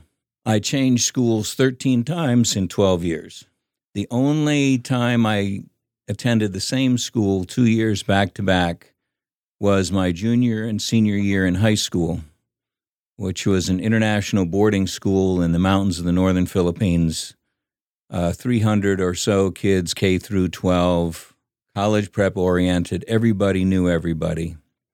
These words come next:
And then my senior year, we were due to return to the United States on furlough. My parents' home church,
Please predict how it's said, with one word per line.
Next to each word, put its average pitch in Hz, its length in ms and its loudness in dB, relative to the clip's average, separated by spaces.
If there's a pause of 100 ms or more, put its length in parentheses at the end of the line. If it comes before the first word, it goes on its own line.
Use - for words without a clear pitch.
(340)
And 92 140 -6
then 131 180 0
my 120 160 0
senior 117 420 0
year, 92 560 -2 (480)
we 101 140 0
were 95 160 0
due 107 260 0
to 101 140 -12
return 101 480 0
to 95 80 -6
the 92 80 -2
United 90 440 0
States 87 560 -2
on 82 280 -6
furlough. 104 520 -2 (600)
My 90 100 -8
parents' 98 420 0
home 107 260 2
church, 104 640 -4